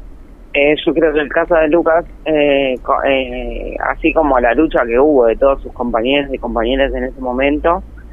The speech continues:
eh, y la pelea que continuó durante todos estos años, eh, y que continuó judicialmente también, eh,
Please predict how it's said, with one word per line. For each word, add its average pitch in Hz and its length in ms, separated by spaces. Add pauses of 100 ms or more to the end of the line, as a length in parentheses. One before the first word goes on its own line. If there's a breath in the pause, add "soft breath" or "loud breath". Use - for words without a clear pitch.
(420 loud breath)
eh, 147 720
y 151 100
la 143 160
pelea 143 300
que 151 160
continuó 135 640
durante 135 340
todos 139 220
estos 139 300
años, 185 440 (260)
eh, 123 680
y 135 160
que 110 100
continuó 131 500
judicialmente 143 960 (160)
también, 147 480 (640 soft breath)
eh, 135 480